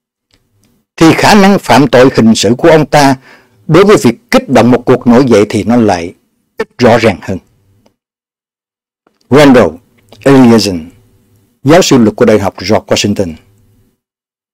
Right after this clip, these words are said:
đã cho biết rằng các công tố viên sẽ phải đối mặt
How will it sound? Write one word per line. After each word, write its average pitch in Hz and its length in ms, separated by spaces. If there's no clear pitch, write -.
đã - 120
cho 156 180
biết 190 180
rằng 92 420
các 180 160
công 139 200
tố 151 160
viên 131 280
sẽ - 160
phải 131 200
đối 202 320
mặt 117 240